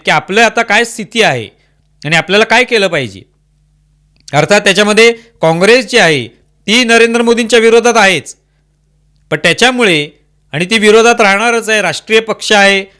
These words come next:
भारतीय जनता पार्टीचा अगदी कट्टर विरोधक असं आपण म्हणू शकतो, पहिल्या क्रमांकाचा विरोधक म्हणून त्या पक्षाकडे पाहू शकतो.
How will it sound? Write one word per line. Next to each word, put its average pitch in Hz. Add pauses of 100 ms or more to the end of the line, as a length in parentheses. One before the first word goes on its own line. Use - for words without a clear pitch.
(160)
भारतीय 147
जनता 185
पार्टीचा 202 (320)
अगदी 190 (200)
कट्टर 196
विरोधक 196 (640)
असं 190
आपण 190
म्हणू 190
शकतो, 196
पहिल्या 180
क्रमांकाचा 196
विरोधक 190
म्हणून 190 (260)
त्या 175
पक्षाकडे 196
पाहू 190
शकतो. 156